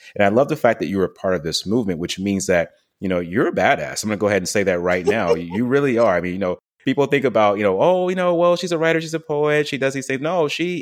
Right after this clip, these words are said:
Speaker 1: is tough. I mean, to be a part of something like that and to come out of it with this perspective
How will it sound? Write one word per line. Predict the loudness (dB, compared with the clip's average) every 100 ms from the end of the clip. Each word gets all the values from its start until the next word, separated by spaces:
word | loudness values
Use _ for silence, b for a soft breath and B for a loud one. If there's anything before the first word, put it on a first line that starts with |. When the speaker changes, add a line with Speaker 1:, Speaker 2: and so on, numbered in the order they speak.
| -2
Speaker 1:
is | 0 0 -4
tough. | 0 2 2 0 -12 -6
I |
mean, | -4 -2
to | -2
be | 0
a | 0
part | 2 0
of | 2
something | -2 -2 0
like | -2 0
that | 0 2 0 -4
and | -8
to |
come | -8 -6
out | -2 2
of | 2 2
it | 0 -2 _ _ -2
with | 0 0 0
this | -2 -2
perspective | -4 -4 0 -2 0 -2